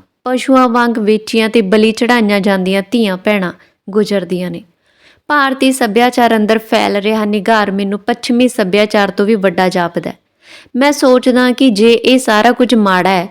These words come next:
ਤਾਂ ਸਾਡੇ ਕੋਲ ਕਿਹੜਾ ਸਭ ਕੁਝ ਮਾਣ ਕਰਨ ਵਾਲਾ ਹੈ। ਮੈਂ ਅੱਜ ਵੀ ਮਨਪ੍ਰੀਤ ਦੀ ਤਲਾਸ਼ ਕਰਦਾ ਸੋਚਦਾ ਕਿ ਕਸਾਈਖਾਨੇ ਗਈਆਂ ਹਿਰਨੀਆਂ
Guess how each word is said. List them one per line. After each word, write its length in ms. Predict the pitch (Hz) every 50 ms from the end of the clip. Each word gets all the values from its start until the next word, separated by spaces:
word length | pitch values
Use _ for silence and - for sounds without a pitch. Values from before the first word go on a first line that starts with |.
| - - - - - _ _
ਤਾਂ 120 | 320 349
ਸਾਡੇ 400 | 339 - 240 214 190 180 196 214
ਕੋਲ 180 | 208 - 247 247
ਕਿਹੜਾ 340 | - - 233 233 233 285 311
ਸਭ 240 | 294 277 254 220 233
ਕੁਝ 220 | - 277 247 277 262 226 185 - - -
ਮਾਣ 340 | 208 214 220 214 208 208 214
ਕਰਨ 320 | 208 220 214 208 202 208
ਵਾਲਾ 260 | 208 202 202 202 202
ਹੈ। 60 | 208 226 _ _ _ _ _ _ _ _ _ _ _ _ _ _ _ _ _ -
ਮੈਂ 180 | 240 262 311 302 302 - 240
ਅੱਜ 180 | 240 202 202 254
ਵੀ 160 | 226 285 294
ਮਨਪ੍ਰੀਤ 560 | 294 254 233 220 220 214 214 - 233 233 226
ਦੀ 300 | 196 202 240 233 208 190 - _ _ _ _ _ _ _ _ _ _ _ _
ਤਲਾਸ਼ 420 | 254 240 240 233 233 247 254 -
ਕਰਦਾ 360 | - - 226 208 185 185 220 233
ਸੋਚਦਾ 520 | - 233 196 180 180 - 180 185 175 98 - _ _ _ _
ਕਿ 120 | - 294 285
ਕਸਾਈਖਾਨੇ 960 | 294 - 262 254 262 247 226 220 226 247 240 240 254 247 226 214 220 226
ਗਈਆਂ 340 | 190 208 220 208 196 214 226
ਹਿਰਨੀਆਂ 580 | 220 185 220 202 190 185 190 196 190 190 180